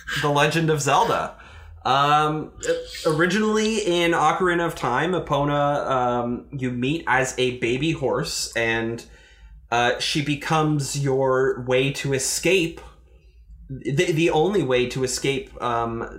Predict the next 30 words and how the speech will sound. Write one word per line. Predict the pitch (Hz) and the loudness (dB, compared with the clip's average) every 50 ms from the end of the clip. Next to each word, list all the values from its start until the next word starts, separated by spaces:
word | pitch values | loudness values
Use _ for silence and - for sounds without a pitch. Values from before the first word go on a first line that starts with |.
| 127 127 | -6 -4
the, | 139 135 - - 123 | -2 -2 -2 -4 -6
the | 120 117 117 | -8 -8 -6
ranch | 113 123 139 156 170 156 - - 135 | -2 0 2 2 2 2 0 -2 -4
when | 131 120 | -2 -2
it | 120 117 - | -2 -2 -2
gets, | 127 117 117 - - - - - - - | -2 -2 -2 -4 -6 -6 -8 -8 -8 -6
when | 139 127 127 127 | -2 -2 -2 0
you | 131 127 | 0 0
get | 127 135 123 - - - | 0 0 -2 -2 -8 -8
locked | 120 123 113 117 120 135 - - - 147 | -8 -4 0 2 2 2 2 0 -2 -2
in | 147 180 170 127 110 104 | 0 0 0 0 -2 -2
and | 87 107 107 - | -4 -6 -6 -2
trapped | - 131 123 127 - - | 0 2 2 2 0 -2
inside, | 110 110 110 - 135 143 190 196 - 98 98 - - - - - - - - | -6 -6 -4 -2 0 0 2 2 0 -2 -4 -8 -12 -16 -18 -18 -16 -8 -4
and | 120 120 117 113 - | -2 -2 0 -2 -2
she | - 135 | -4 -6
can | 127 - 127 120 120 | -4 -4 -4 -4 -4
jump | - 139 127 139 135 - | -2 -2 -2 -2 -2 -2
over | 135 135 139 139 139 | -2 -2 0 -2 -2
the, | 135 131 123 123 - 123 | 0 0 0 0 0 -2
the, | 123 123 117 117 117 117 - 110 | -4 -4 -2 -2 -2 -4 -4 -4
the | 113 113 117 135 | -4 -2 0 0
edge. | 180 233 196 120 113 - - - - - | 0 0 -2 -4 -6 -10 -10 -10 -4 -2
Um, | 113 120 120 120 117 117 117 113 113 113 - - - _ - - - - - - - - - | 0 0 2 0 0 -2 -4 -6 -8 -10 -12 -18 -20 _ -20 -20 -20 -20 -14 -14 -12 -8 -4
and | 135 139 139 139 | -2 -2 0 0
then | 143 139 135 139 | 0 0 0 -2
also, | - 131 151 208 - - - 131 110 107 107 - - - - - - - - - - - - _ - | -2 0 0 0 0 0 0 0 0 0 0 -2 -4 -8 -20 -20 -20 -20 -20 -20 -20 -20 -18 _ -4
um, | 120 120 123 123 123 123 123 123 123 120 117 - - - - | 0 0 2 2 2 2 2 0 0 -2 -4 -6 -10 -14 -8
you | 135 131 120 | -4 -2 0
know | 110 120 127 - | 0 0 -2 -4